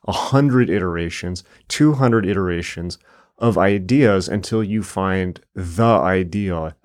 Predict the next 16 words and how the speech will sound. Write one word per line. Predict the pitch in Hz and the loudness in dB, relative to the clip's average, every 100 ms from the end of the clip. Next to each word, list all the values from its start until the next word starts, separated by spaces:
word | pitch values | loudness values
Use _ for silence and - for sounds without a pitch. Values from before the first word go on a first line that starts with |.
| 80 | -4
the, | 107 110 - | 0 0 0
the | 104 123 120 | 2 4 4
idea | 101 98 110 107 78 80 _ _ _ _ - | 2 2 2 0 0 -8 _ _ _ _ -6
that | 92 - | -4 -2
takes | - 101 - 92 | 0 0 0 -2
you | 87 85 80 _ | -2 -2 -8 _
to | - 98 | -6 -6
the | 85 | -4
moon, | 90 78 52 90 - | -6 -6 -10 -14 -18
right? | - 80 80 - _ | -12 -6 -6 -8 _
And | 107 101 98 92 90 - _ _ _ _ _ _ _ - - | 2 4 4 2 -2 -10 _ _ _ _ _ _ _ -20 -2
there's | 101 90 | 0 0
a | |
very | 82 107 120 | 0 2 4
good | 110 110 95 | 4 2 0
book | 98 95 | -4 -4